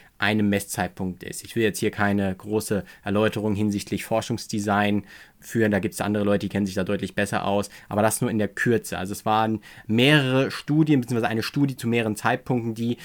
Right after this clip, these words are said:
zum Ergebnis gebracht hat, dass man doch einiges ergänzen müsste an diesem Modell.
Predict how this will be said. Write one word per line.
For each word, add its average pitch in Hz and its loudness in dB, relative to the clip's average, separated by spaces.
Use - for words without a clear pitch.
zum 123 4
Ergebnis 139 2
gebracht 131 -4
hat, 131 0
dass 147 2
man 165 6
doch 202 0
einiges 190 2
ergänzen 151 4
müsste 107 -2
an 107 -2
diesem 107 0
Modell. 95 0